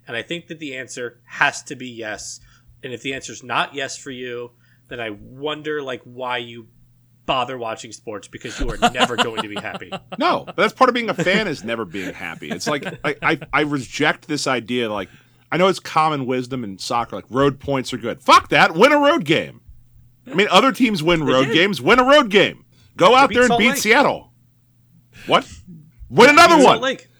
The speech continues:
Speaker 2: Right, you don't just get to win one road game or two road games and be like, "Well, we've won our allotment of road games." Go win.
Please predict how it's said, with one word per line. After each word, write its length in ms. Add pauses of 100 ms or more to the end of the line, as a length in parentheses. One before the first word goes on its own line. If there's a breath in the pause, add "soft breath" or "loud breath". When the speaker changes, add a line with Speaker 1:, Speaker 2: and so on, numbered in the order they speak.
(140)
Speaker 2:
Right, 220
you 60
don't 200
just 160
get 120
to 60
win 260
one 300
road 280
game 200
or 60
two 220
road 260
games 280
and 40
be 60
like, 120
"Well, 160
we've 200
won 160
our 140
allotment 300
of 140
road 240
games." 220
Go 180
win. 380